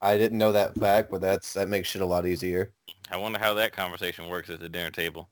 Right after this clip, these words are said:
Speaker 2: Honey, you, uh, you wanna do me a solid and take this role for me?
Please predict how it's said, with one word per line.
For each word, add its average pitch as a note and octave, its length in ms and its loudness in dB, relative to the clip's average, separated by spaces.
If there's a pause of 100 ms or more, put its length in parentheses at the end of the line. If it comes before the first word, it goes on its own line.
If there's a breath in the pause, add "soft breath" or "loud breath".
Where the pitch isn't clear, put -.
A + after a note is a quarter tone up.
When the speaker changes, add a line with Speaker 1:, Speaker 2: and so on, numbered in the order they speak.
(160)
Speaker 2:
Honey, A#2+ 320 4
you, A2+ 380 2
uh, G#2 460 6 (360)
you F#2+ 120 -8
wanna G#2+ 220 4
do G#2+ 160 0
me G#2 120 2
a F2+ 40 0
solid A2+ 380 6
and F2+ 100 -4
take A2+ 220 0
this A2 120 -8
role A2+ 280 2
for D#3 160 -4
me? - 180 -8